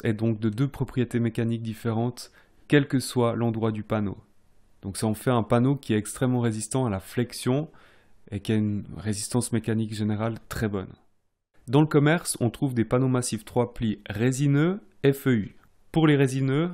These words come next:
les essences courantes sont l'épicéa, le mélèze, le pin. La plupart du temps, ces panneaux massifs résineux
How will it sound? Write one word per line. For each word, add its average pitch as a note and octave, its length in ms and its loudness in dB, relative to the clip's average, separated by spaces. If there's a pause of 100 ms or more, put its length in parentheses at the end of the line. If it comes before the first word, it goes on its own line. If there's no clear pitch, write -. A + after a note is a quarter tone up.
les A2 200 0
essences A#2+ 280 -2
courantes B2+ 320 -2
sont G#2 240 -2
l'épicéa, C3+ 760 -2
le A#2+ 160 0
mélèze, A#2 540 -2 (140)
le A#2 200 2
pin. G#2+ 280 -4 (800)
La G2+ 100 -2
plupart F3 400 -2
du C#3+ 140 -4
temps, E3+ 400 0
ces - 200 -6
panneaux C#3 340 2
massifs B2 640 -6
résineux C3 640 0